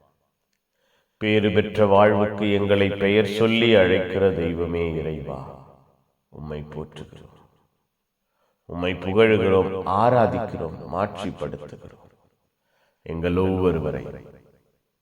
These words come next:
எங்கள் வாழ்வை, எங்கள் குடும்பத்தையும் ஆசீர்வதிக்கிறீரே, நன்றி. பாதுகாக்கிறீரே, பராமரிக்கிறீரே, நன்றி.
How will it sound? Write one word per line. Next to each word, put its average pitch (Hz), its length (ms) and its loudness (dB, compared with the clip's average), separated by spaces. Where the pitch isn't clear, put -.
எங்கள் 85 400 -6
வாழ்வை, 110 400 2
எங்கள் 95 380 0
குடும்பத்தையும் 107 720 0
ஆசீர்வதிக்கிறீரே, 78 1160 -2
நன்றி. 71 380 -16
பாதுகாக்கிறீரே, 101 1080 2
பராமரிக்கிறீரே, 98 1040 -2
நன்றி. - 360 -16